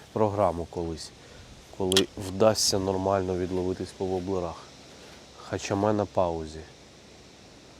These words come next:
Фух. Ну... Не клює. Ще трошечки зарано. На мою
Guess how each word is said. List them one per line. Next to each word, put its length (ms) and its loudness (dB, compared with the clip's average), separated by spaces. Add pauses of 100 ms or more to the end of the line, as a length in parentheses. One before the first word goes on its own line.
(340)
Фух. 1000 -2 (1120)
Ну... 560 -6 (1800)
Не 260 -8
клює. 580 -6 (1900)
Ще 440 -2 (160)
трошечки 720 -8
зарано. 760 -6 (440)
На 180 2
мою 500 2